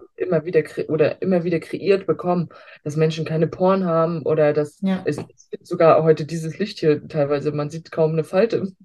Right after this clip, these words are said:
Speaker 1: <laughs> Ich
Speaker 2: Mhm.
Speaker 1: wollte es sowieso denken. Ne, oder wo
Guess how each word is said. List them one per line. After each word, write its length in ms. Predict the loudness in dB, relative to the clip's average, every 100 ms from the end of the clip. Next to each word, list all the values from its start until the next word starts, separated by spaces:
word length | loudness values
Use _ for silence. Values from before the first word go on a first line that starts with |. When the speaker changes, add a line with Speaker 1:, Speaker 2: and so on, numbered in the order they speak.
| 2
Speaker 1:
<laughs> 160 | 2
Ich 140 | 2 4
Speaker 2:
Mhm. 20 |
Speaker 1:
wollte 140 | 4
es 100 | 4
sowieso 380 | -10 -10 -10 -6
denken. 540 | -2 -2 -2 -4 -4 -6 -12 -12 -12 -18 -20 -20 _ 2
Ne, 260 | 6 8 8
oder 200 | 6 8
wo 220 | 6